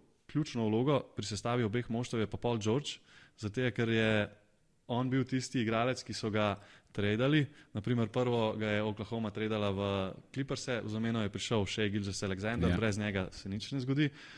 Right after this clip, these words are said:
Speaker 1: Indiana ga je pred tem tradala in iz tistih nekako igralcev in pikov oziroma izborov na naboru se je potem zbralo dovolj, da so lahko Haliburtona pripeljali, ki je bil ogromna želja Ricka Carlisla. In to je nekako ta prihodnost lige N B A, kjer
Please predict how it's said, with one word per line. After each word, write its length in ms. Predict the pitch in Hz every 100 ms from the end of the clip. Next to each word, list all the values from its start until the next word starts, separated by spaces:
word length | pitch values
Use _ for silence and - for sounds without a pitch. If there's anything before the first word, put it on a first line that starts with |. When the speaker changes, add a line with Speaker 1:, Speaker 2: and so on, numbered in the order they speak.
| - - _ -
Speaker 1:
Indiana 440 | 135 127 123 131
ga 100 | 123
je 80 | 117
pred 220 | 107 123 123
tem 180 | 120
tradala 460 | 104 120 139 143 135
in 200 | 123 117
iz 140 | 107
tistih 380 | - 151 - 131
nekako 480 | 120 127 131 - 135
igralcev 640 | 117 107 117 156 170 180 147 - - -
in 340 | 160 156 135
pikov 500 | - 170 - 160 135 - -
oziroma 360 | 110 127 117
izborov 360 | 107 101 127 127
na 100 | 117
naboru 360 | 107 117 143 143
se 140 | -
je 40 |
potem 360 | 113 117 143 127 - - - - -
zbralo 340 | 113 123 131
dovolj, 400 | 117 120 139 135
da 100 | 117
so 140 | -
lahko 200 | 123 110
Haliburtona 600 | 107 120 110 107 104 101 90
pripeljali, 520 | 95 101 110 110 101
ki 140 | 101
je 60 | 107
bil 200 | 113 113
ogromna 480 | 110 98 104 104 101
želja 340 | 95 101 95 90 - -
Ricka 280 | 107 107 104
Carlisla. 640 | - 98 92 87 85 85 98
In 200 | 104 107
to 200 | 143 147
je 80 | 127
nekako 360 | 113 123 120
ta 260 | 113 117 104 -
prihodnost 520 | - 101 117 117 104 -
lige 180 | 104
N 140 | 107 110
B 140 | 113
A, 60 | 113
kjer 260 | - 113